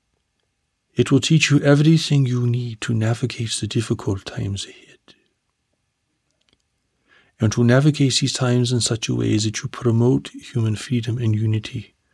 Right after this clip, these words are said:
in everything you do. There is no human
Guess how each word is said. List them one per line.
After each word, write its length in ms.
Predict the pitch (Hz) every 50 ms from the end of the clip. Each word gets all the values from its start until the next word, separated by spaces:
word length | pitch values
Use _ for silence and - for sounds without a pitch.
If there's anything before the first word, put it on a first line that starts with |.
| _ _ _ _ _ _ _ _ _ _ _ _ _ _ _ _ _ -
in 200 | - 123 - -
everything 580 | 127 127 120 120 113 107 104 - - 104 95
you 160 | 92 92 92 95
do. 340 | - 120 127 135 135 135 - - - _ _ _ _ _ _ _ _ _ _ _ _ _ _ _ _ _ _ _ _ _ _ _ _ _ _ _ _ _ _ _ _ _ _ _ _ _ _ _ _ _ _ _ _ _ _ _ _ _ _ _ _ _ _ _ _ -
There 160 | 170 175 165
is 140 | 156 127 139
no 220 | 143 147 147 139
human 640 | 120 - - 147 143 147 139 117 113 110 110 120 120